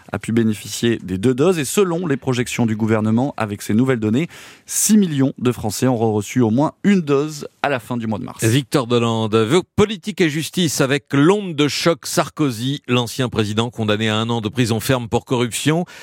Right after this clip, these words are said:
Speaker 2: Il n'y a pas que des L R pour dénoncer une justice dévoyée ou détournée à des fins politiques. Il y a aussi Marine Le Pen, qui est par ailleurs mise en examen pour des emplois présumés fictifs au Parlement européen.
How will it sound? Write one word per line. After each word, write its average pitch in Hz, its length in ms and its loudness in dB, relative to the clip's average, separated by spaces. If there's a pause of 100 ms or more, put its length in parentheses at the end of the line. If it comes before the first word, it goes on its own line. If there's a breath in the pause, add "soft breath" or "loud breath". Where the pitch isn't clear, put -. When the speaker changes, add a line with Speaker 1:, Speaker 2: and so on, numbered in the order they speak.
(220 loud breath)
Speaker 2:
Il 127 100 2
n'y 127 80 2
a 123 80 2
pas - 300 -4
que - 160 -4
des 127 140 0
L 107 440 0
R 123 120 -8
pour 113 200 -2
dénoncer 110 400 0
une 107 120 -2
justice 117 580 0
dévoyée 117 920 0
ou 120 120 -4
détournée 123 720 0
à 104 60 2
des 101 120 -2
fins 117 180 -2
politiques. 110 440 0
Il 254 40 4
y - 40 6
a - 20 2
aussi 196 220 -4
Marine 185 260 0
Le 120 100 2
Pen, 127 340 0 (420 loud breath)
qui 123 100 0
est - 20 -2
par 104 140 -2
ailleurs 101 260 -2
mise 113 200 -2
en 110 80 0
examen 107 400 -2
pour 95 180 -4
des 95 180 -2
emplois 101 300 0
présumés 104 380 -2
fictifs 160 480 -2
au 110 60 0
Parlement 107 400 -2
européen. 120 460 0